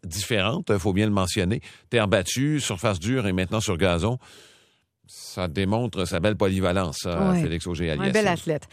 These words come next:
Speaker 1: Ouais.
Speaker 2: Alors, à suivre, euh, dans, dans une heure trente, euh, on parle de golf ?
Speaker 1: Oui, euh, c'est le troisième, euh, tournoi du Grand Chelem chez les hommes, euh, cette année. Donc, c'est Gary Woodland qui est en tête. Il est à, euh, moins onze,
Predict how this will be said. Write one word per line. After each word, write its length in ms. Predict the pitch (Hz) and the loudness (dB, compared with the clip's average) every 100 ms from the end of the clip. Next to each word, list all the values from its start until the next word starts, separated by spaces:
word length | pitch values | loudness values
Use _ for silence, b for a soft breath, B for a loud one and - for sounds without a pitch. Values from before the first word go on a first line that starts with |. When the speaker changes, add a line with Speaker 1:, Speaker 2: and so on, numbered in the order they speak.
| - | -8
Speaker 1:
Ouais. 160 | - 85 | -2 2
Speaker 2:
Alors, 180 | 214 233 | 6 8
à 80 | 269 | 6
suivre, 420 | - 269 254 220 | 6 4 4 6
euh, 260 | 214 185 190 | 6 6 6
dans, 260 | 185 196 | 6 6
dans 160 | 175 190 | 6 4
une 180 | 185 190 | 4 4
heure 140 | 180 | 2
trente, 460 | - - 262 302 - | 2 2 4 4 4
euh, 360 | 202 202 202 202 B B | 4 6 4 2 B B
on 60 | 190 | 0
parle 180 | 226 214 | 4 6
de 80 | 214 | 6
golf ? 460 | 220 311 370 - 151 147 | 6 4 0 -2 -2 -2
Speaker 1:
Oui, 200 | - 220 226 - | 4 6 6 4
euh, 280 | 131 131 127 | 4 6 4
c'est 180 | 135 | 4
le 200 | 127 127 | 4 4
troisième, 800 | 120 113 135 123 98 139 156 147 | 2 2 2 2 2 2 2 2
euh, 180 | 127 113 | 2 2
tournoi 260 | 107 117 131 | 2 2 2
du 80 | 104 | 2
Grand 180 | 110 107 | 2 2
Chelem 220 | 147 143 | 0 2
chez 100 | 127 | 2
les 220 | 107 92 | 2 4
hommes, 200 | 135 123 | 4 4
euh, 160 | 104 98 | 2 2
cette 220 | - 120 | 0 2
année. 220 | 107 117 143 B B | 2 2 -2 B B
Donc, 200 | - 165 - | 4 4 4
c'est 120 | 135 | 6
Gary 220 | 147 196 | 8 8
Woodland 380 | 233 170 160 190 | 8 6 6 4
qui 60 | 123 | 2
est 100 | 104 | 2
en 120 | 110 | 2
tête. 240 | 101 92 80 | 4 2 4
Il 60 | 107 | 2
est 120 | 104 | 4
à, 140 | 113 | 4
euh, 200 | 110 110 | 4 4
moins 380 | 104 110 113 143 139 - | 4 4 4 4 4 6
onze, 440 | 147 180 175 139 | 6 6 4 2